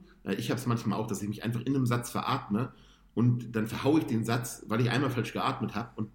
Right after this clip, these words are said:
man kriegt dann einfach unten keine Leistung mehr und kriegt das nicht rausgeschoben. Ähm,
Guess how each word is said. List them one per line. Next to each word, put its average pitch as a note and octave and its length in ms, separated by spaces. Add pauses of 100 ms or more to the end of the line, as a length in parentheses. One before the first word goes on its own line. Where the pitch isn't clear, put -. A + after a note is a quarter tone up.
man A#2+ 200
kriegt D3+ 280
dann C#3+ 100
einfach G2 240
unten A2 200
keine G2+ 200
Leistung F#2+ 380
mehr F2+ 100
und G2 200 (120)
kriegt B2 220
das B2 100
nicht G2 180
rausgeschoben. G#2 560 (400)
Ähm, G2 520